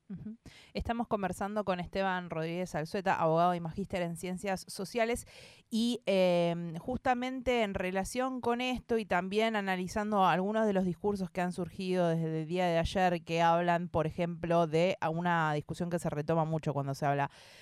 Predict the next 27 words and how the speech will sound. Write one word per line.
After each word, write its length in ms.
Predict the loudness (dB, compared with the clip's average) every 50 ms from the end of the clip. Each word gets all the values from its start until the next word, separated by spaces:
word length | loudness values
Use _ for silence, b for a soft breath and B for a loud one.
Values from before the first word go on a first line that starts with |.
| B B B B
de 260 | 4 6 8 8 8
violencia 1200 | 8 8 8 8 10 10 8 8 8 6 4 2 0 -2 -2 0 2 4 4 6 6 6 6 4 4
y, 440 | 0 -4 -4 -2 -2 -2 -2 -2 0
em, 500 | 0 0 0 0 -2 -4 -4 -6 -4 -2
delincuencia, 560 | -2 0 0 0 -2 -2 -2 0 0 0 0
que 120 | 0 0
es 160 | -2 -2 -4 -10 b b b b b b b
bajar 500 | b 6 6 6 6 6 4 6 6 6
la 160 | 6 6 6
edad 160 | 8 8 8 6
de 60 | 4
imputabilidad, 840 | 2 0 -2 -2 2 2 2 2 2 2 4 6 8 8 8 6 4
es 140 | 0 0
algo 200 | 2 2 2 2
que 140 | 2 0 0
viene 360 | 0 2 2 2 2 2 0 0
repitiéndose 920 | -4 -4 -2 0 0 0 0 0 -2 0 0 0 0 0 0 -2 0 0 2
cada 240 | 4 6 6 6 4
tanto 320 | 2 0 0 0 0 -2
tiempo. 420 | 0 2 0 0 2 4 4 4 4 2
Desde 260 | 0 0 0 2 2
el 100 | 0 0
punto 360 | -2 -4 -6 -2 2 4 6
de 60 | 6
vista 600 | 4 4 0 0 2 6 8 8 10 8 8 4 0 _ _ _ -18
sociológico, 960 | -6 -2 -2 0 2 4 6 8 8 8 6 4 0 -8 -6 -4 -4 -4 -6 -8 b b b b b b b b
¿qué 100 | -2